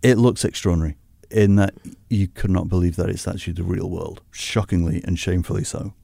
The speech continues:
I think there are notable nominations that have been missed off this baftas, but I don't think it's completely void of anything interesting.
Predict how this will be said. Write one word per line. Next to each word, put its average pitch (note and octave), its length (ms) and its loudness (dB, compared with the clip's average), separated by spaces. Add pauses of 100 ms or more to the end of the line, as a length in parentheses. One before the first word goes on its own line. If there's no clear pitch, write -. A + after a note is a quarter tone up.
(340)
I A#2 60 4
think D3 180 4
there B2+ 140 8
are A2+ 80 8
notable A#2 480 8
nominations G2 580 4
that - 80 0
have E2+ 100 -4
been E2+ 220 2
missed F#2+ 260 0
off E2+ 320 -2 (240)
this F2 200 -2
baftas, F2 580 -4
but - 140 -4
I F#2+ 60 -2
don't G2 280 0
think G2 300 0 (580)
it's D#2+ 160 0
completely G2 640 2
void F2 560 2
of F#2 220 -6
anything F2 600 -2 (600)
interesting. F2+ 640 -2